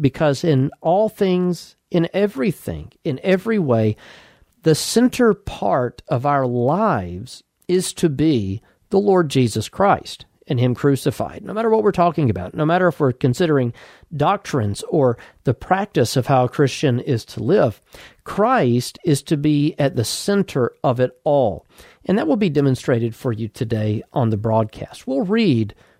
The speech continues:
First Corinthians chapter two, and I want you to notice how everything that we believe, everything that we teach is rooted in the Lord Jesus Christ, His identity, His finished work, His death, His burial, His resurrection. And so the root of the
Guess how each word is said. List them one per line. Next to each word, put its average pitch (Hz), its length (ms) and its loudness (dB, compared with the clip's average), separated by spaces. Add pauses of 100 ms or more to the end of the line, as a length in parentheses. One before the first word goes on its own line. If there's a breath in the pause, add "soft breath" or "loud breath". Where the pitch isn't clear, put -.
First - 260 -2
Corinthians 135 400 0
chapter 101 340 -6
two, 170 400 0 (320 loud breath)
and 156 80 -4
I 147 40 0
want 240 180 0
you 277 60 0
to 277 60 0
notice 226 300 2
how 147 380 2
everything 208 560 0
that 190 160 2
we 170 100 4
believe, 120 360 -2
everything 208 360 0
that 226 120 0
we 175 120 2
teach 120 420 -2
is 127 160 0
rooted 156 760 0
in 113 520 0 (100)
the 127 140 0
Lord 135 240 2
Jesus 135 380 -2
Christ, 110 420 -2
His 117 160 -2
identity, 151 640 0 (340 loud breath)
His - 240 -4
finished 117 380 -2
work, 147 340 0
His - 220 -4
death, 139 340 0
His 120 160 -2
burial, 127 440 2
His 104 200 -6
resurrection. 110 800 0 (520 loud breath)
And 147 120 -2
so 165 80 2
the 139 100 2
root 135 640 0
of 127 160 0
the 113 280 0